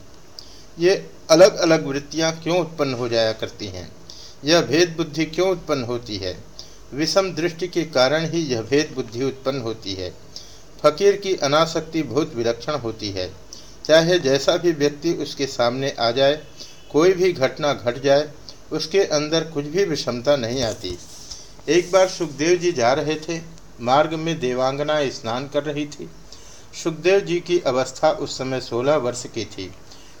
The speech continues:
उन्हें देखकर भी वे स्नान करती रहीं। उनके मन में किसी प्रकार का संकोच नहीं हो रहा था। उन्हें लगा जैसे कोई शिशु जा रहा है, पर पीछे से जब उनके पिता व्यास जी आए, तो दूर से देखकर ही उन्होंने कपड़े पहन लिए।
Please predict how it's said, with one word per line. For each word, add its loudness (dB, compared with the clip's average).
उन्हें 0
देखकर 4
भी 0
वे 2
स्नान -2
करती -2
रहीं। -6
उनके 0
मन 2
में 0
किसी -2
प्रकार 4
का 0
संकोच -4
नहीं -4
हो -2
रहा -2
था। -4
उन्हें 2
लगा 4
जैसे 0
कोई 0
शिशु -2
जा 4
रहा 0
है, -8
पर 4
पीछे 0
से 2
जब 0
उनके -4
पिता 0
व्यास 2
जी 0
आए, 2
तो 2
दूर 2
से 2
देखकर 0
ही -2
उन्होंने -4
कपड़े -4
पहन -8
लिए। -8